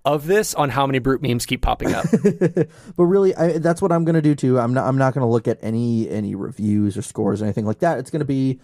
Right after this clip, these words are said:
Speaker 2: and here's the thing, I'll probably play it two or three times,
Speaker 1: Yeah.
Speaker 2: the, the campaign, before I really get it down, before I really let it sink in, 'cause I've done that with two, two in games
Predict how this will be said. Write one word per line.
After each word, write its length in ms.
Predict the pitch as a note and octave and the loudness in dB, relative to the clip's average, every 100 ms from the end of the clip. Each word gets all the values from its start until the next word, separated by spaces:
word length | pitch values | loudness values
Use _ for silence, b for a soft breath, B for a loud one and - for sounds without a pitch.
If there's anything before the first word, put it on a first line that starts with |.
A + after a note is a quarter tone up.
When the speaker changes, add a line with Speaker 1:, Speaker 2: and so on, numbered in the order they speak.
| b b b | b b b
Speaker 2:
and 160 | F#3+ G3 | -4 0
here's 240 | F3+ C#4 | 0 0
the 100 | - | -2
thing, 320 | - A#3+ B2+ A2+ b b | 0 0 -2 -4 b b
I'll 80 | F#3+ | -6
probably 260 | F#3 D4 G#3 | 2 2 0
play 200 | - G3+ | 0 0
it 160 | C3+ - | 0 0
two 140 | D3+ | 2
or 80 | C#3+ | 2
three 200 | C#3 A2 | 0 -4
times, 520 | - A2+ D3 - - _ _ - | -2 -2 -2 -10 -20 _ _ -4
Speaker 1:
Yeah. 180 | B2 D3 | 2 2
Speaker 2:
the, 40 | |
the 180 | C#3 C#3+ | 4 0
campaign, 420 | - D#3+ E3 C3 | 2 0 0 -2
before 420 | B2+ - D#3+ D3+ b b b | -2 -2 -2 -2 b b b
I 200 | C#3 D3+ D3 | -4 0 0
really 1000 | C3 C3 C#3+ E3 F#3 G3+ G3 F#3+ E3 C#3 | 0 0 2 4 6 6 6 4 2 0
get 220 | B2 A2 | -4 -4
it 120 | G#2 | -4
down, 160 | A2+ A2+ | -4 -4
before 260 | B2+ E3 | -2 0
I 40 | D3+ | 0
really 520 | C3+ B2+ D3 D#3+ D3+ | 0 4 6 8 6
let 180 | C3+ B2 | 6 2
it 120 | A#2+ | -2
sink 160 | C3+ | -6
in, 80 | D3 | -6
'cause 100 | A2 | -4
I've 180 | B2 C3 | -4 -2
done 140 | C3 B2+ | -2 0
that 100 | B2+ | 0
with 160 | B2 - | -2 -2
two, 280 | E3 - C3 | -6 -6 -4
two 200 | G#3 C3+ | 2 2
in 120 | G#2+ | 2
games 480 | G#2+ A#2 B2 B2 | 0 0 -2 -6